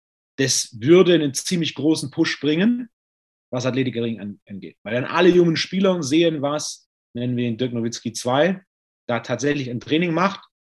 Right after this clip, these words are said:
Und das ist natürlich so, und es ist nicht unüblich, dass du als junger Spieler einfach kopierst, was die Älteren machen. Und dass das das ganze Athletiktraining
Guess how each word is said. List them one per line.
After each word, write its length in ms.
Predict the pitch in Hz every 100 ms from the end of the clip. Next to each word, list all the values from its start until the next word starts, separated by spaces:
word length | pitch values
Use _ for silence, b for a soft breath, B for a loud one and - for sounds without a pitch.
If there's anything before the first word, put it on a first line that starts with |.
| -
Und 100 | 123
das 100 | 135
ist 40 |
natürlich 420 | 135 135 143 139 -
so, 220 | 131 120
und 240 | 120 127
es 160 | 117 110
ist 260 | 110 _
nicht 180 | 120 107
unüblich, 360 | 131 131 120 117
dass 200 | 120 -
du 60 |
als 160 | 117 107
junger 180 | 131 127
Spieler 300 | - 131 123
einfach 240 | 113 117
kopierst, 480 | - - 131 120 -
was 120 | 110
die 160 | - 110
Älteren 280 | 143 156 143
machen. 380 | 151 190 190 _ _ B B B _ _ -
Und 260 | 120 113 110
dass 180 | 110
das 180 | - 113
das 160 | 107 -
ganze 380 | 120 120 120 113
Athletiktraining 1000 | 110 139 131 - - 127 120 117 107